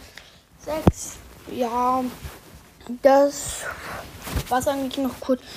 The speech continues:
Also, ihr könnt gegrüßt werden und der, der mit mir die Podcast-Folge aufnehmen wollte, ähm, der kann's auch da reinschreiben. Also,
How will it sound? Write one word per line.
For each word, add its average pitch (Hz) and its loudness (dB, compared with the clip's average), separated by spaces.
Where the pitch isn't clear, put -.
Also, 285 4
ihr 269 -4
könnt 262 -2
gegrüßt 285 0
werden 285 10
und 254 0
der, 277 10
der 254 4
mit 247 2
mir 254 8
die 247 -2
Podcast-Folge - -4
aufnehmen 254 0
wollte, 262 2
ähm, 240 -2
der 254 10
kann's 233 2
auch 233 8
da 226 -4
reinschreiben. 214 -2
Also, 214 -2